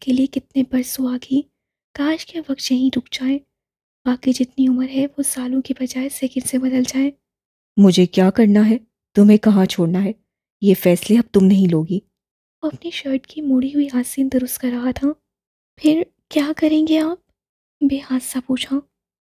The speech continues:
Speaker 2: "तुम्हें प्रपोज।"
Speaker 1: "मुझे प्रपोज?" वो हादसा सरगोशी थी। वो दुरान की बात पर उलझकर उसे देखने लगी थी।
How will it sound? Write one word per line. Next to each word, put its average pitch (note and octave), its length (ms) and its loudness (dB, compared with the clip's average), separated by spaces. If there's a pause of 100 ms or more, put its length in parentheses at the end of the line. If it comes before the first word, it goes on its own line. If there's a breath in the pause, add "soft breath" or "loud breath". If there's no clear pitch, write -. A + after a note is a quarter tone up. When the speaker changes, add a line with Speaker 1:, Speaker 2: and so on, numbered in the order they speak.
(180)
Speaker 2:
"तुम्हें G3 280 6
प्रपोज।" F3+ 480 2 (840)
Speaker 1:
"मुझे D#4 480 0 (600)
प्रपोज?" D#4 920 0 (960)
वो E4 80 0
हादसा C#4+ 380 -6
सरगोशी C4 600 -6
थी। C4+ 280 -2 (360)
वो C4 60 4
दुरान C4 360 -2
की C#4 140 -4
बात C4 240 -12
पर C4+ 160 -6
उलझकर B3+ 340 -6
उसे B3+ 180 -4
देखने B3+ 260 -2
लगी B3+ 220 0
थी। C#4 260 0